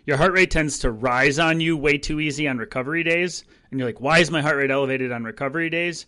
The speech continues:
But then on your quality sessions when you go to push, you can't, like, access the top percentage points of your heart rate. It's, like,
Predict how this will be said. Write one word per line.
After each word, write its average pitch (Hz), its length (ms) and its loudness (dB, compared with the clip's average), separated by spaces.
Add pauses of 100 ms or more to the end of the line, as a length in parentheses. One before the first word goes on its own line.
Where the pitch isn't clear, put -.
(340)
But 139 100 -2
then 151 140 2
on 135 80 0
your 117 120 -4
quality 160 520 2
sessions 127 440 -2
when 123 100 -6
you 120 100 -2
go 117 100 -2
to 107 100 -6
push, - 540 2 (460)
you 131 100 -4
can't, 151 280 2
like, 131 220 -2
access 131 420 -4
the 120 120 -10
top - 400 -6
percentage 117 500 2
points 113 280 -8
of 120 200 -6
your 113 140 -6
heart 113 180 -8
rate. 110 160 -6
It's, 120 140 -8
like, 139 180 2